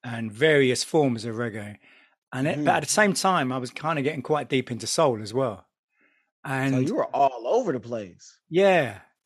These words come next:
Speaker 1: And I was, yeah, I mean, when I started to D J, and, and the D J thing in itself was a kind of complete fluke. Well, is a, I, I'd never had any pretensions to be a D J. I, I never
Speaker 2: Mm-hmm.
Speaker 1: had any, like, I wasn't wishing to be a D J when I was older,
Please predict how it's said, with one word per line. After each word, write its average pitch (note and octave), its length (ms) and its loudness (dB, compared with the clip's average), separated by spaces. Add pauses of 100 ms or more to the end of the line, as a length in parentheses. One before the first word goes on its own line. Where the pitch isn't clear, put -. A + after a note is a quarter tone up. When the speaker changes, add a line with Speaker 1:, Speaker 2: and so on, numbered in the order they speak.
(100)
Speaker 1:
And D#3 320 -4 (160)
I E3+ 140 2
was, F3 560 0 (680)
yeah, F3+ 160 2
I - 20 -2
mean, C#3 160 2
when G3+ 120 6
I G#3 60 4
started E3+ 380 0
to - 120 -20
D F3+ 180 0
J, C3 140 -8
and, A#2+ 140 -10
and D3 180 -6
the D3 60 -2
D A#3 220 2
J D3+ 220 2
thing C3+ 200 -2
in B2 80 -2
itself - 420 2
was A#2 140 -6
a A#2+ 40 -10
kind D3+ 280 -2
of B2+ 160 -2
complete C3+ 440 -4
fluke. C#3+ 300 0
Well, C#3 160 0
is B2+ 180 -4
a, C#3 140 -2 (280)
I, C#3+ 160 -6 (100)
I'd C#3+ 160 2
never F3 360 4
had D3+ 260 0
any C#3+ 480 0 (300)
pretensions D3+ 600 -2
to C3 80 -10
be F#3+ 160 4
a D#3 80 4
D A#2+ 220 -4
J. - 140 -12
I, A#2+ 140 -4
I E3+ 420 0
never G3+ 200 0
Speaker 2:
Mm-hmm. C3 120 -4
Speaker 1:
had F3 160 -2
any, D3 360 -6 (300)
like, D3+ 220 -2
I D3+ 60 2
wasn't E3+ 500 2 (260)
wishing D3 500 2
to C3 100 -2
be C3 120 2
a B2 40 0
D F#3 180 8
J C3 180 2
when A#2 140 -8
I A#2 60 -4
was A#2 140 -4
older, A2+ 340 2